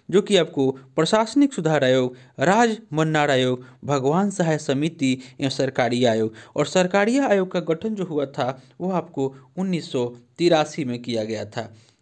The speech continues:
नेक्स्ट हम लोग देख लेते हैं क्वेश्चन नंबर चौदह कह रहा है कि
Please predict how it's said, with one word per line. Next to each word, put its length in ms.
नेक्स्ट 320
हम 80
लोग 120
देख 160
लेते 220
हैं 280
क्वेश्चन 300
नंबर 220
चौदह 320
कह 200
रहा 140
है 140
कि 320